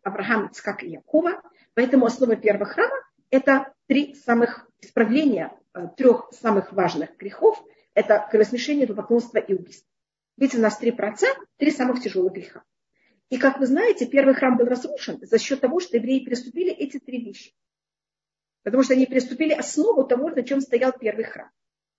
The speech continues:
Второй храм был построен за счет Рахель, как мы это знаем. Это у нас написано в тридцать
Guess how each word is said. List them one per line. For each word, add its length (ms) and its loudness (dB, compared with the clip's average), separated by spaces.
Второй 320 2
храм 220 0
был 140 2
построен 580 -4
за 160 -2
счет 220 -6
Рахель, 420 -2
как 180 -2
мы 120 6
это 140 0
знаем. 440 -16
Это 160 -4
у 20 2
нас 100 0
написано 340 -4
в 40 -16
тридцать 400 -6